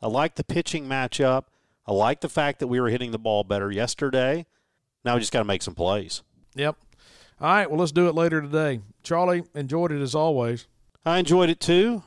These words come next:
Speaker 1: Hope you have safe travels back from the Big Apple. Just do a good job locking, locking up our Manhattan studio, if you don't mind. And then we'll get together on Monday. Wow, the Monday Meltdown. We could be headed there, Bart.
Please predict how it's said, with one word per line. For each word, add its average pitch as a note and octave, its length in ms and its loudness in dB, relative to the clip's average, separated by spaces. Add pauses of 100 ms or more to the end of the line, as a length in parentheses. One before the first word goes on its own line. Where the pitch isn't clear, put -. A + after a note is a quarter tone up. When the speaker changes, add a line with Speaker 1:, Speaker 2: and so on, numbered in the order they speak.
Speaker 1:
Hope - 260 -2
you C#3+ 160 2
have C3+ 260 2
safe D#3 360 0
travels D3+ 540 0
back C#3 360 -2
from C3 260 -2
the A2+ 80 -6
Big C#3 260 0
Apple. D3+ 480 0 (440)
Just - 180 -8
do C#3 100 4
a A#2+ 40 2
good A2+ 160 0
job A2+ 320 2
locking, A#2+ 440 0
locking B2 460 -2
up A#2+ 300 -2 (300)
our G#2+ 160 -2
Manhattan A2 600 -4
studio, G#2+ 600 -2
if F#2+ 100 -6
you G#2+ 80 -6
don't G2+ 220 -4
mind. G#2+ 380 -4 (560)
And D3 240 -2
then F#3 500 2 (420)
we'll C#3 140 0
get E3+ 240 0
together D3 420 2
on B2 360 0
Monday. D#3+ 840 0 (520)
Wow, A#2+ 480 2
the A2+ 60 -10
Monday C#3+ 280 0
Meltdown. C3 760 0 (520)
We A2 120 -6
could C3+ 140 -2
be D#3 120 2
headed G3+ 240 4
there, D#3 160 4
Bart. C#3+ 380 2